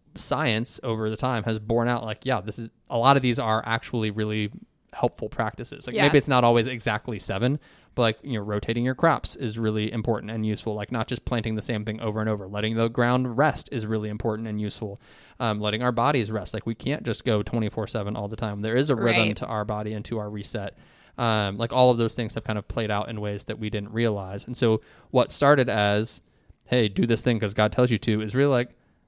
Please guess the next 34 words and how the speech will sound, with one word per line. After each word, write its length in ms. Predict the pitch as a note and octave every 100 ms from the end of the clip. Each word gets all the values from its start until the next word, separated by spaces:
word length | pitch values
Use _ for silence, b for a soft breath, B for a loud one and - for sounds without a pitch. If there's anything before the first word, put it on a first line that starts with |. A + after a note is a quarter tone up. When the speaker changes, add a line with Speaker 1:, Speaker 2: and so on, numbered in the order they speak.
| -
Speaker 1:
"No, 180 | B2+ B2
do 140 | D3
this 180 | F3+ -
thing 380 | - C#3+ B2+ A#2+
because 500 | - B2 A2+ B2 A#2
it's 140 | A#2
gonna 200 | - C3
connect 420 | - A2+ A2+ -
you 80 | A#2+
with 100 | G#2+
the 80 | G#2+
fact 320 | - A2 G#2
that 140 | A2 A2
you're 440 | A2 A2+ A2+ G#2+ - -
created 360 | - G#2+ G#2
for 100 | -
something 300 | A2 G#2 G#2
more 180 | G2 G2
than 120 | F#2+ F#2+
just 400 | G2 - - - _ _ _
seven 280 | - G#2+ G#2
days 260 | G2 F#2 A2+
of, 320 | G#2+ - E3
<laughs> 40 | -
of 140 | B2
droning 380 | - G#2 F#2+ G2+
on 180 | G2+ G2
work," 140 | G#2
Speaker 2:
Sure. 220 | G2+ - -
Speaker 1:
right? 140 | B3+
Speaker 2:
Yeah. 320 | C#4 - F#3 F#3 _ B B B
There's 200 | - B3
kind 160 | -
of 60 | D#4+